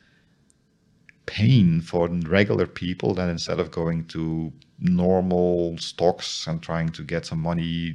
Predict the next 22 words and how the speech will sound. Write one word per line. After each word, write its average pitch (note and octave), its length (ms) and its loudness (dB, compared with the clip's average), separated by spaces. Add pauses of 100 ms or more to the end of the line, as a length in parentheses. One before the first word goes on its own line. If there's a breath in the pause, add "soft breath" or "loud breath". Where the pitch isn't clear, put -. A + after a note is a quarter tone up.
doing E2 280 -4
it D#2+ 40 -4
the D#2+ 80 -4
regular F2 260 -2
way, D#2+ 200 -2
are D#2 60 -2
now D#2+ 180 -2
being D#2 380 -6 (120)
fooled G2+ 720 -2
into D#2+ 380 -8 (200)
buying F2+ 380 2
crypto - 340 -8
coins. D#2+ 680 -6
And D2 300 -10
that's, - 400 -14
I A#2+ 60 -4
mean, A2 220 0
if - 160 -4
it E2 120 -2
works G2+ 180 4
for A2+ 120 -2
you, A#2 300 6